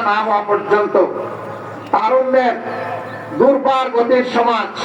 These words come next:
প্রতিষ্ঠিত না হওয়া পর্যন্ত আমাদের ম্যারাথন অব্যাহত থাকবে। এই ম্যারাথনে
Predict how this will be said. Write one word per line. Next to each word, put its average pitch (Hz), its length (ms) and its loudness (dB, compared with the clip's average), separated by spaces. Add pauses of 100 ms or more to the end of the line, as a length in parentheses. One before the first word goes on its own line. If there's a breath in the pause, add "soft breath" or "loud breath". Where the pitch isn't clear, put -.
(800)
প্রতিষ্ঠিত 254 540 2 (160)
না 226 60 2 (100)
হওয়া 233 240 2
পর্যন্ত 233 440 0 (960)
আমাদের 208 340 -2 (100)
ম্যারাথন 185 500 2
অব্যাহত 165 400 0 (160)
থাকবে। 131 300 0 (1120)
এই 190 120 4
ম্যারাথনে 233 460 0